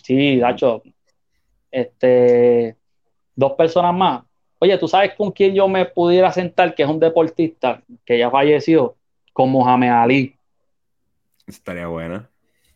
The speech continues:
Speaker 1: He escuchado muchas cosas de Muhammad Ali en cuestión de los demás deportistas, de lo que ese tipo hacía y cómo
Speaker 2: Ujú.
Speaker 1: hablaba y cómo era. Y, y
Speaker 2: Ujú.
Speaker 1: sería algo bien interesante. Y,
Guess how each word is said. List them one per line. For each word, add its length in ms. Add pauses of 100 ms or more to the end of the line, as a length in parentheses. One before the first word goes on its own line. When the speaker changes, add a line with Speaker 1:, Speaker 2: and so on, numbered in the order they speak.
(160)
Speaker 1:
He 80
escuchado 560
muchas 300
cosas 280
de 60
Muhammad 500
Ali 720
en 220
cuestión 340
de 80
los 180
demás 300
deportistas, 760 (360)
de 160
lo 140
que 340
ese 160
tipo 580
hacía 720
y 300
cómo 320
Speaker 2:
Ujú. 100
Speaker 1:
hablaba 340
y 60
cómo 320
era. 260 (600)
Y, 180 (160)
y 40
Speaker 2:
Ujú. 80
Speaker 1:
sería 260
algo 180
bien 160
interesante. 880 (420)
Y, 1120